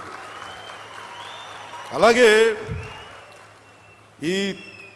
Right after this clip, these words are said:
ఈ తీసుకున్న కాంట్రాక్టర్స్ ఎవరో కూడా నాకు తెలియదు, వారికి కూడా నా విన్నపం సభాముఖంగా, ప్రధానమంత్రి గారు, జలశక్తి మినిస్టర్ గారు, జలశక్తి మినిస్టర్ ఆర్ఆర్ పాటిల్ గారి ద్వారా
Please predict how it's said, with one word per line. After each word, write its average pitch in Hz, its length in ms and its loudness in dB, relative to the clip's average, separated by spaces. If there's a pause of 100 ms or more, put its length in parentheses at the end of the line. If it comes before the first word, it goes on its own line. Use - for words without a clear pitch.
(360)
ఈ 139 60 -8
తీసుకున్న 226 380 -2
కాంట్రాక్టర్స్ 196 560 2
ఎవరో 202 180 2
కూడా 196 140 2
నాకు 185 200 0
తెలియదు, 185 220 0
వారికి 202 300 2
కూడా 220 120 2
నా 190 120 0
విన్నపం 170 380 0
సభాముఖంగా, 147 840 0 (2000)
ప్రధానమంత్రి 226 600 4
గారు, 220 380 2 (540)
జలశక్తి 214 480 2
మినిస్టర్ 185 400 -2
గారు, 165 260 0 (1800)
జలశక్తి 214 440 2
మినిస్టర్ 190 500 2 (1300)
ఆర్ఆర్ 196 280 4 (100)
పాటిల్ 190 260 -2
గారి 190 220 6
ద్వారా 170 380 4